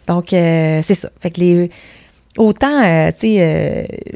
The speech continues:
mes premiers vêtements, c'était, OK, comment je peux faire un chandail qui va rajouter, euh, on va rajouter un capuchon puis des manches pour quand on part en vélo, pour être capable d'avoir, euh, un morceau de vêtement plutôt que huit dans ses poches de, de, de sac à, tu sais, de, de, de ses poches de vélo en arrière.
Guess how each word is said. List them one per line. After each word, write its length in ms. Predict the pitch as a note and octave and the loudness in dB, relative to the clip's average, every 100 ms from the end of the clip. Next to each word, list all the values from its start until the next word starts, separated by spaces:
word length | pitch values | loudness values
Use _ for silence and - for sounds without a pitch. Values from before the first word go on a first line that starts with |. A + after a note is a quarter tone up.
| - - | -16 -14
mes 240 | - F#3 E3+ | -4 -2 -2
premiers 340 | - F#3+ G#3+ | 0 2 2
vêtements, 420 | G3+ E3+ G3+ G#3+ | 2 0 0 -2
c'était, 360 | A#3 - F3+ E3 | -2 -2 0 0
OK, 240 | D#3+ - G3+ | 0 -4 -2
comment 280 | G3 F3+ A#3 | 0 2 0
je 80 | - | 0
peux 100 | F3 | -2
faire 300 | - G#3 G#3 | 0 0 0
un 120 | E3 | -2
chandail 540 | - F#3 E3+ F3 A#3 A#3+ | -2 -2 0 -2 -2 -4
qui 180 | - | -6
va 320 | E3 E3 G3 F#3 | -4 0 0 0
rajouter, 640 | G3 F3+ F3 A3 A#3 G3 | -2 -4 -4 -4 -2 -2
euh, 80 | F3 | -2
on 40 | |
va 80 | E3+ | -2
rajouter 260 | F#3 - A#3 | -4 -2 -2
un 60 | |
capuchon 460 | G#3+ F3 - G#3 A3 | -2 -4 -4 -4 -4
puis 120 | G3 | -2
des 140 | F#3+ | 0
manches 360 | F3 F3 A3+ - | 0 0 -2 -4
pour 160 | - - | -12 -8
quand 180 | F#3+ F#3 | -4 -2
on 80 | E3 | -2
part 180 | F#3+ G#3 | -2 -2
en 100 | F3 | 0
vélo, 340 | D#3+ F3 A3 | 0 -2 -4
pour 300 | - F#3 E3 | -4 -4 -2
être 140 | E3 | -4
capable 340 | - E3+ F#3+ F#3+ | -4 -2 0 0
d'avoir, 440 | E3+ F3 F#3+ F#3 | 0 0 0 -2
euh, 120 | E3+ E3+ _ _ _ - | -4 -6 _ _ _ 0
un 100 | C4 | 2
morceau 240 | G3 A3 | 2 0
de 60 | F#3 | 0
vêtement 320 | E3+ G3+ A3+ | 0 0 -2
plutôt 240 | - G3 | -4 -8
que 180 | G3 E3 D#3 | -4 -2 0
huit 260 | E3+ A3+ | -2 -2
dans 160 | F3+ E3+ | -2 -4
ses 140 | - | -4
poches 300 | - G3 F#3+ | -4 -4 -4
de, 260 | F3 - - | -6 -4 -4
de, 220 | D#3+ D#3+ - - - - | -2 -4 -4 -8 -12 -8
de 120 | - | -6
sac 260 | E3+ G#3+ - | -4 -4 -2
à, 120 | - | -4
tu 40 | - | -4
sais, 60 | G#3+ | -4
de, 220 | F3 D#3 | -2 -2
de, 160 | D3+ D3+ | -2 -6
de 60 | - | -6
ses 120 | F3+ | -6
poches 180 | G3+ G3 | -2 -2
de 80 | F3+ | 0
vélo 240 | E3+ G3+ | 0 0
en 80 | F#3 | 0
arrière. 360 | E3+ - G#3 | -2 -2 -4